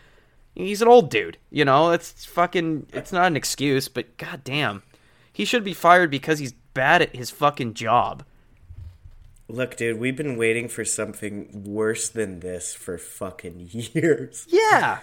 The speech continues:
Speaker 1: like, I was, it's, I was waiting for him to fucking, like, go off on P K Subban or something. Like, then you go, "All right, dude, you gotta calm down."
Speaker 2: <laughs>
Speaker 1: Like, you gotta go.
Speaker 2: Yeah,
Speaker 1: But
Speaker 2: not hypothetical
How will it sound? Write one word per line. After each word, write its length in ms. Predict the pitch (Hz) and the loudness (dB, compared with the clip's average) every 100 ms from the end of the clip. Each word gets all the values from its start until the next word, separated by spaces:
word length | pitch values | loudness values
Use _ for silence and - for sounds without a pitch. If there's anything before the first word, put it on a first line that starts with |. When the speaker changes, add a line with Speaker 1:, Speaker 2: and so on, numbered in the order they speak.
| - | -2
Speaker 1:
like, 280 | 220 254 - | 2 2 0
I 140 | 220 277 | -2 0
was, 280 | 277 - | 0 -4
it's, 400 | 190 - 220 - - | -6 0 0 0 -2
I 120 | 254 | 0
was 180 | 311 214 | 2 4
waiting 240 | 214 208 | 4 4
for 140 | 196 | 0
him 160 | 196 202 | 0 0
to 60 | 185 | -2
fucking, 360 | - 185 190 185 | 2 2 2 2
like, 260 | 170 151 | 2 4
go 160 | 151 175 | 6 8
off 200 | 180 175 | 8 6
on 120 | 156 | 2
P 160 | 135 196 | -2 -6
K 160 | - | -2
Subban 500 | 147 - 180 185 147 | -2 -2 -2 2 2
or 80 | 120 | 0
something. 320 | 110 123 107 | -2 -4 -6
Like, 200 | 107 113 | -6 -8
then 240 | - 254 262 | -4 -2 0
you 100 | 190 | 6
go, 200 | 151 139 | 8 10
"All 180 | 135 131 | 12 12
right, 260 | 117 - | 10 4
dude, 300 | 131 120 98 | -4 -4 -6
you 80 | 117 | -6
gotta 180 | 117 110 | -4 -4
calm 300 | - 117 107 | -4 -6 -6
down." 340 | 101 98 92 - | -8 -10 -14 -20
Speaker 2:
<laughs> 60 | 107 - _ - - - - _ - | -20 -20 _ -16 -16 -16 -20 _ 0
Speaker 1:
Like, 200 | 131 131 | 0 2
you 100 | 139 | 6
gotta 240 | 156 143 | 6 6
go. 420 | 117 131 127 117 117 - - - _ _ _ | 4 4 4 2 -2 -10 -18 -20 _ _ _
Speaker 2:
Yeah, 180 | 113 113 | -4 -2
Speaker 1:
But 200 | 107 170 165 | 6 8 8
Speaker 2:
not 60 | |
hypothetical 1120 | - 131 135 123 - 127 123 120 113 107 104 | 4 0 0 -2 -2 0 2 0 -2 -4 -6